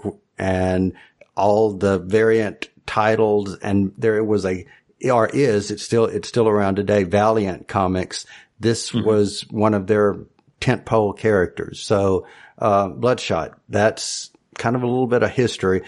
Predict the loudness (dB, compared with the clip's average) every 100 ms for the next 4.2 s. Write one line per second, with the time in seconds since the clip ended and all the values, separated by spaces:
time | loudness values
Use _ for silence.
0 | -14 -6 0 0 2 -2 2 0 2 -2
1 | 0 2 2 0 -4 0 2 2 -2 -6
2 | 0 0 0 0 -2 0 0 0 -2 0
3 | 0 -2 0 0 0 -4 0 2 2 2
4 | 0